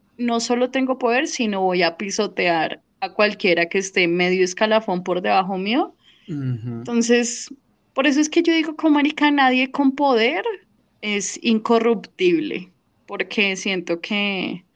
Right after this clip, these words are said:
Speaker 1: pues, marica, es que se mueve tantas vainas y como, como tanta, ¿cómo se dice esto? Como tanta impunidad, y eso, bebé, eso que pasó en tu, donde tú es-, digamos que era una fundación,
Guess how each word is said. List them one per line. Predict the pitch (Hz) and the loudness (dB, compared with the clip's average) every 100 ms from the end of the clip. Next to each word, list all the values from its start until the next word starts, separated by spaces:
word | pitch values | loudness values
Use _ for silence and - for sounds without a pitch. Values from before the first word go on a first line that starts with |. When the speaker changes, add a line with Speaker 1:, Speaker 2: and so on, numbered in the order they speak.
| _ _ - | _ _ -2
Speaker 1:
pues, | 214 202 196 190 - | 0 2 0 -2 -8
marica, | - 214 226 233 262 | -2 0 0 0 0
es | 254 | 0
que | - 240 233 | 2 0 2
se | - 262 | 2 4
mueve | 262 233 208 | 4 4 -2
tantas | 202 233 233 254 233 | 0 0 0 -2 0
vainas | 240 247 277 311 294 | 2 2 2 0 -2
y | |
como, | 277 254 240 | -2 0 0
como | 233 233 226 196 | -2 -2 -2 -6
tanta, | _ 233 220 214 208 208 208 220 214 _ - | _ -2 -2 -2 -2 -2 -4 -8 -10 _ -16
¿cómo | 208 | -8
se | 214 | -2
dice | 214 196 | 0 0
esto? | 185 185 196 180 _ _ _ _ _ | -2 -2 -6 -6 _ _ _ _ _
Como | - 226 220 | 2 4 4
tanta | 233 240 226 | 2 2 4
impunidad, | 208 214 233 262 262 233 359 403 | 2 4 4 6 6 6 4 2
y | 277 | 4
eso, | 302 311 339 | 4 4 2
bebé, | 285 349 415 415 - | 4 4 4 2 0
eso | 311 302 | 0 0
que | 302 | 0
pasó | 330 320 311 | 0 0 2
en | 262 247 | 0 0
tu, | 240 240 240 247 | 0 0 0 0
donde | 247 254 254 | 0 2 2
tú | 254 | 0
es-, | 214 - | -2 -2
digamos | 262 285 | -2 0
que | 302 | 2
era | 302 | 2
una | 285 277 | 2 0
fundación, | 277 262 247 226 - - | 2 2 2 -2 -8 -12